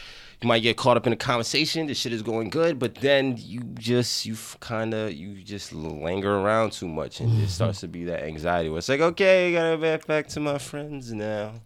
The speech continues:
Speaker 2: Mm-hmm.
Speaker 1: Like, when you bounce around, and also, honestly, step one, two, for me, before any of this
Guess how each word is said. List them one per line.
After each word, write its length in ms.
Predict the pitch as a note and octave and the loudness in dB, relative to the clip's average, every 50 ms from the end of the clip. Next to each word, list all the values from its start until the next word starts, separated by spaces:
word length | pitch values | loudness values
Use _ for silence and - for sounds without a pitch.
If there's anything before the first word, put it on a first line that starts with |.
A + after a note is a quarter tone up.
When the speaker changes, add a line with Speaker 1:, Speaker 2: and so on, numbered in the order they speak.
| - _ _ _ - - | -20 _ _ _ -20 -12
Speaker 2:
Mm-hmm. 320 | - G#2+ G#2+ A2 A#2 C3+ D3+ - - _ _ - _ _ - _ _ _ _ _ - - _ _ _ _ _ _ | -6 -2 0 0 0 0 -2 -6 -14 _ _ -20 _ _ -20 _ _ _ _ _ -20 -20 _ _ _ _ _ _
Speaker 1:
Like, 160 | F2+ F#2+ F2 | -12 -10 -8
when 140 | F2 F#2+ G#2+ | -8 -6 -6
you 80 | A2+ | -4
bounce 320 | A2 A#2+ A#2+ A#2+ A2+ - B2+ | 0 0 0 0 0 -2 -6
around, 340 | A#2+ A2+ A#2 A#2+ B2+ B2 | -4 -2 -2 0 0 0
and 100 | A2+ F#2+ | -2 -2
also, 480 | E2+ G#2 B2+ B2+ - C3 B2+ A#2 A2 - - - - - - - - _ _ _ _ _ _ _ _ | -2 -4 -4 -4 -4 -4 -4 -4 -6 -8 -16 -20 -20 -20 -20 -20 -20 _ _ _ _ _ _ _ _
honestly, 400 | - A2+ D3 D#3 D3+ - - C#3 | 0 2 2 2 0 -2 -4 -4
step 360 | C3 - - - E3 E3 - B2 | -4 -2 2 4 4 4 4 2
one, 320 | A#2+ B2+ C3+ C#3 C#3+ C#3+ | 4 6 6 6 6 4
two, 400 | C3+ - - D3 C#3+ C#3+ C#3+ C#3 - - _ _ _ _ _ _ _ | 0 -2 -2 -2 0 0 -2 -4 -8 -18 _ _ _ _ _ _ _
for 200 | - - - A#2+ | -20 -8 -2 0
me, 340 | B2+ B2+ C3 C3+ C3+ C3 - - - _ - _ | 2 2 2 2 2 -2 -6 -10 -20 _ -4 _
before 440 | A2+ A2 - - C#3 C#3+ C#3 A2+ | -2 -2 4 8 10 12 12 12
any 200 | A2+ B2+ C#3+ C3+ C3 | 10 8 6 4 4
of 100 | C3 B2+ | 2 2
this 380 | C3 C#3 C3+ - - - - | 0 -4 -4 -6 -12 -12 -16